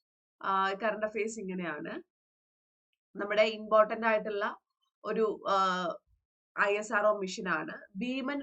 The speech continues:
ഉപഗ്രഹ വിക്ഷേപണത്തിൽ ചരിത്രം കുറിച്ച ഐ എസ് ആർ ഒ. എൽ വി എം ത്രീ എം സിക്സ് വിക്ഷേപണം വിജയകരമായിട്ടുണ്ട് നമ്മുടെ.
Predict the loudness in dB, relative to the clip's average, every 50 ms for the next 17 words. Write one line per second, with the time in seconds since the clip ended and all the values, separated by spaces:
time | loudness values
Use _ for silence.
0 | -6 -6 -4 -4 -4 -4 -4 -4 -6 -6 -6 -8 -10 -8 -6 -6 -6 -4 -6 -6
1 | -8 -6 -6 -8 -8 -8 -6 -4 -2 -2 -2 -2 -4 -6 -6 -4 -4 -4 -4 -4
2 | -4 -4 -2 0 2 0 0 0 -2 -4 -6 -6 -6 -10 -14 -16 _ _ _ _
3 | _ _ _ _ _ _ _ _ _ _ _ _ _ -2 0 2 2 0 -2 -2
4 | -4 -4 -2 -2 -4 -4 -6 -8 -8 -6 -6 -8 -10 -12 _ _ _ _ _ _
5 | _ _ _ _ _ _ _ _ _ _ _ _ _ _ _ _ 4 4 4 2
6 | 0 -6 -10 -12 -12 -10 -10 -10 -10 -8 -6 -4 -4 -4 -4 -6 -8 -8 -10 -10
7 | -10 -8 -4 -2 0 2 2 2 0 0 0 0 0 0 -2 -4 -8 -8 -8 -8
8 | -10 -10 -8 -6 -6 -6 -6 -8